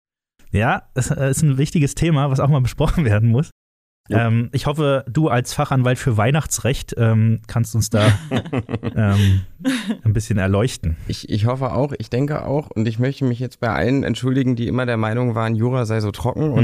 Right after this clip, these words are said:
Speaker 1: Hm.
Speaker 2: jetzt dieses schöne Weihnachtsfest, ähm, so trocken gemacht wird, wie alle es immer befürchtet haben, weil man es juristisch beleuchtet. Ich muss es tun.
Speaker 1: <laughs> Tim.
Speaker 2: Ja.
Speaker 1: Fangen wir mal an. Der Weihnachtsmann,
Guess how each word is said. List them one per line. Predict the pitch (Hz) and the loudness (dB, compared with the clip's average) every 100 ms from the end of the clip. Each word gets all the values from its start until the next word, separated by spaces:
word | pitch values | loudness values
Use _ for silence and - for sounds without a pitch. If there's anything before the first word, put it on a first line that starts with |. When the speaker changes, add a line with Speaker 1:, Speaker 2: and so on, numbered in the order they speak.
| 113 | 2
Speaker 1:
Hm. | 107 | 0
Speaker 2:
jetzt | 107 - | -2 -4
dieses | 113 113 | -4 -2
schöne | - 117 104 | -2 -2 0
Weihnachtsfest, | 110 120 - - 113 - - | -2 -4 -8 -6 -6 -6 -6
ähm, | 98 101 - 101 | -2 -2 -2 -4
so | 107 | -6
trocken | 113 107 104 | -4 -4 0
gemacht | 101 104 - | -2 -2 -4
wird, | 104 104 - | -2 -2 -2
wie | 90 | -2
alle | 95 | -2
es | 95 - | -2 -2
immer | 87 | -4
befürchtet | 92 104 104 - 110 | -4 -2 -4 -4 -4
haben, | 101 98 | 0 0
weil | 95 | 0
man | 95 | 0
es | 92 - | -2 -4
juristisch | 98 113 - 104 | -2 -2 -2 -6
beleuchtet. | - 85 - - 98 - - - - - | -2 -2 -2 -2 -4 -4 -8 -8 -16 -16
Ich | - _ - | -18 _ -4
muss | 98 113 | 0 2
es | 101 - | 0 -2
tun. | - 90 90 - | -2 0 0 0
Speaker 1:
<laughs> | 143 - - - - - - 156 - _ - | 0 2 0 -2 -4 -4 -6 -8 -8 _ -6
Tim. | 202 185 80 _ _ - | -2 0 -2 _ _ -20
Speaker 2:
Ja. | - - _ _ _ _ _ _ _ _ _ _ - | -16 -16 _ _ _ _ _ _ _ _ _ _ -6
Speaker 1:
Fangen | 156 165 | -2 0
wir | |
mal | 147 | 2
an. | 147 | 2
Der | 120 | 2
Weihnachtsmann, | 107 156 196 - - 143 185 | 2 2 0 0 0 2 2